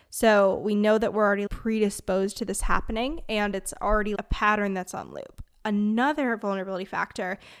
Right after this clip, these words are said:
is any emotional vulnerability you're currently having. So maybe you're feeling more sensitive, maybe you're feeling more reactive, maybe you're hangry, maybe you're tired, maybe you just had an argument. Any of these things that are making you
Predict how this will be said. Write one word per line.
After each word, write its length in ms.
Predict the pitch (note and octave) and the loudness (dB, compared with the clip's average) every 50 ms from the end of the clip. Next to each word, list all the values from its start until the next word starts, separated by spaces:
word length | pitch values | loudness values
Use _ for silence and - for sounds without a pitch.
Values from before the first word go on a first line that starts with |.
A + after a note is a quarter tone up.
| - _ | -14 _
is 120 | - G3+ | -4 0
any 260 | A3+ A3+ A#3+ B3+ B3+ - | 0 2 2 2 0 0
emotional 480 | - G#3 G#3 G3+ G3+ G3+ - G#3 G3 | 0 2 2 2 2 0 -2 -4 -4
vulnerability 560 | F#3 G3 G3 F#3+ F#3+ F#3 - F#3+ F3 F3 - | -2 0 0 0 -2 -2 -4 -6 -6 -6 -8
you're 140 | - - G3 | -8 -10 -12
currently 420 | - - - - - - - - A3+ | -10 -10 -10 -10 -10 -10 -10 -12 -8
having. 420 | - - - - - F2 - B3 | -6 -6 -6 -6 -6 -10 -12 -12
So 100 | - - | -8 -6
maybe 160 | A3 G3+ A3 | -6 -4 -4
you're 140 | A3 B3 B3 | -4 -4 -4
feeling 200 | - C#4 C#4 C4 | -2 -2 -2 -2
more 140 | C4 C#4 C#4 | -2 -2 -2
sensitive, 540 | B3+ C#4 B3 A#3+ - C4 A#3 A3+ A3+ A#3 A3 | -2 -2 -4 -4 -4 -2 -2 0 0 0 0
maybe 140 | G#3+ G3+ | -2 -2
you're 100 | G3 G3 | -2 -4
feeling 360 | G3 - G3+ F#3 F#3+ F#3 F#3+ - _ | -6 -8 -8 -6 -6 -6 -8 -10 _
more 180 | - A3+ A3+ | -6 -4 -2
reactive, 580 | A3 G#3+ G#3+ G3 F#3+ G3+ - - A3 G#3 G3+ G3+ | -2 -2 0 0 0 0 0 0 0 0 0 0
maybe 220 | G3+ F#3+ F#3+ G3 G3 | 0 -2 -2 -4 -4
you're 120 | G#3+ A#3 | -4 -4
hangry, 400 | A3+ B3 C#4+ D4+ C4+ A#3+ G#3 F#3 | -2 -2 -2 0 -2 -2 -4 -4
maybe 220 | F3+ F#3+ G3 A3 A3+ | -6 -6 -6 -6 -6
you're 100 | A#3 A#3 | -6 -2
tired, 460 | - C#4+ D4 C#4+ C4+ A#3+ G#3+ G3 F#3+ | 0 2 2 2 2 2 0 -2 -2
maybe 200 | F#3+ F#3+ F#3+ G3 | -4 -6 -4 -4
you 80 | G3+ | -4
just 120 | G3+ G3+ - | -4 -4 -4
had 120 | B3 A3+ | -4 -2
an 60 | A#3 | 0
argument. 460 | B3 C4 C4+ B3 C4 A#3+ G#3+ - - - - - - - - - - - | 2 2 0 0 -2 -4 -4 -4 -6 -10 -10 -10 -10 -8 -8 -10 -8 -2
Any 360 | - A#3 C4 C#4 D4 D4+ D4 C#4+ | 0 2 2 2 0 -2 -2 -4
of 80 | B3+ | -4
these 200 | A#3+ A3 A3+ - | -4 -4 -4 -4
things 380 | - - G#3 G3+ G3 G#3+ G#3+ - - | -2 -2 -2 -2 -2 -4 -6 -6 -6
that 100 | A3+ G#3+ | -4 -4
are 100 | G3 G3 | -2 -2
making 480 | G3+ G3+ G3 G3+ G3+ - G#3+ G#3 G#3 | -2 -2 -2 -2 -4 -6 -6 -4 -2
you 340 | G#3 G3+ G3 G3 G3 G3 G3 | 0 0 2 2 2 0 -2